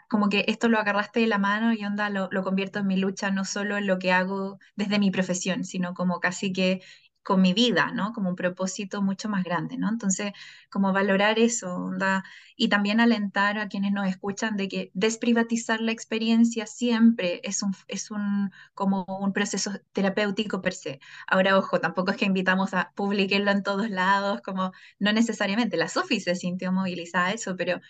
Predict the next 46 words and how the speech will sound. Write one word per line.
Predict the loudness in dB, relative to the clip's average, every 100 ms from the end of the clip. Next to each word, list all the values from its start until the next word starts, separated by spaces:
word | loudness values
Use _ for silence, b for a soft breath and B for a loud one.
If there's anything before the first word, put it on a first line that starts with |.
| b _
siempre | -4 2 4 2 0
desprivatizar | 0 -2 0 0 0 -4 -6
la | -4 -6
experiencia, | -4 -2 0 0 0
hablarlo | 0 2 2 0
en |
contextos | 0 -2 -4 -6 -6
que | -4 -2
sean | 2 2
seguros | 2 0 4 4 4
para | 0 -4
ti | -2 -2 -2 -6 B B
o | -2
con | 0
personas | 2 0 -2 -2 -2 -2
que | -6
tengas | -4 -4 0
vínculos | 2 2 2 -2 -2
seguros, | -6 -6 -6 -6 B B B B _ -10
siempre | 2 6 6 4 0
va |
a | 2
ser | 0
sanador | 2 2 2 0 -4 -2
per | -4
se, | -2 -4 -4 -6 _ -10
porque | -10 -6 -4 -2
de | -2
alguna | 2 6 6
forma | 8 6 6
se | 0
reparte | -4 -2 -4 0 2
un | 2
poco | 0
el | -2 -2
peso | -6 -6 -8
que | -6
también | 0 4 6
implica | 6 4 0 0
llevar | 0 0 -2
una | -2
enfermedad | -6 -6 -4 -4
de | -2
salud | -2 0
mental, | -2 -2 -4 0
¿no? | 2 2